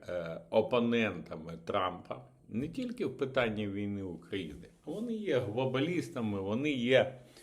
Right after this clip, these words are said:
е, ліволібералами, вони є неотроцкістами, вони є його ворогами фактично». Так от, е, він каже: «Ідіть разом,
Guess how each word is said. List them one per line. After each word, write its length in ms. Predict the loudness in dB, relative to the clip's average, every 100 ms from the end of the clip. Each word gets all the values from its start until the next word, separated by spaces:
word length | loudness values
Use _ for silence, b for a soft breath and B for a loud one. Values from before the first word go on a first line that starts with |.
| B B B B _
е, 220 | -12 -6
ліволібералами, 1200 | 2 4 8 8 8 8 6 8 8 6 6 4
вони 380 | 4 2 4 4
є 200 | 4 4
неотроцкістами, 1700 | 4 2 2 4 6 6 4 0 0 0 -4 0 0 2 2 2 0 -4 -12 b b b b b b b b _ _ _ _ _
вони 260 | 0 6 8
є 380 | 8 4 6 6
його 680 | 8 8 8 10 12 12 10 B B
ворогами 960 | -12 4 10 12 10 10 8 8 4
фактично». 880 | 0 -2 -4 -6 -10 -8 -8 -8 -8 -4
Так 200 | -4 0
от, 200 | -2 -2 -14 -2
е, 320 | 2 6 6 4
він 360 | 2 -2 -2
каже: 340 | 0 2 2 0
«Ідіть 500 | -2 -2 -2 -4 -2
разом, 640 | 6 8 8 6 -2 -4